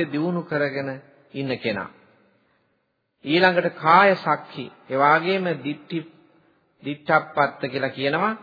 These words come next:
සද්ධා විමුක්ත කියලා කියන්නේ ප්‍රඥාව හරි, සිහිය හරි, එහෙම නැත්නම් වීරිය වගේ කුසල කර්මයක් බලවත් වෙලා ඒ මාර්ගයේ වැඩෙන පිරිස තමයි හඳුන්වන්නේ.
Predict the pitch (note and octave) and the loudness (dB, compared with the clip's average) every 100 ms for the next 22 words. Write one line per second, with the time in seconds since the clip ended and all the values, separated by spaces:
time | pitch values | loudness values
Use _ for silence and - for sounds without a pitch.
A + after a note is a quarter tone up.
0 | - - _ - C3+ C#3 D3 C#3 C3 C3 | -16 -20 _ -2 -2 2 4 6 6 2
1 | C#3 C#3+ - - D3+ C#3+ - C3+ C3+ C3 | -6 -8 -10 -4 -4 -4 -2 -2 -2 -4
2 | B2+ B2+ - _ _ _ _ _ C3 C#3 | -6 -8 -18 _ _ _ _ _ 2 2
3 | C#3 D#3+ F3+ G3+ F3+ F3+ F3 D#3+ - D3 | 4 6 8 8 6 4 4 -2 -8 -6
4 | E3+ E3 D#3 D#3 D3+ C#3 - - C#3+ D3 | 0 0 2 2 0 -4 -10 -8 -4 -2
5 | C#3+ - C#3+ C3+ B2+ - - _ _ _ | -2 0 -2 -2 -4 -16 -20 _ _ _
6 | - B2 D#3+ D#3+ D#3+ D3 C#3+ C#3+ C3+ B2+ | -8 0 2 4 6 6 4 0 -2 -4
7 | C#3+ C#3+ C#3 C3+ C3 C3 B2+ - - - | -6 -2 0 0 0 -4 -4 -10 -20 -20
8 | G#2 B2 E3+ D3+ G#2+ - A#2 C3 F#3+ A3+ | 0 4 6 6 2 -2 0 0 0 -8
9 | - - _ _ - F3+ D#3+ D3 D#3+ F3 | -20 -20 _ _ -4 -2 2 4 8 6
10 | E3+ E3 D3 C3 D#3+ F3 D3 C#3+ C3 - | 4 0 2 4 4 2 -2 -6 -8 -10
11 | C3+ C#3+ D#3 - - _ - B2+ B2+ A2+ | -4 -4 -4 -8 -18 _ -10 -6 -4 -4
12 | G#2 F#2 E2 | -6 -6 -10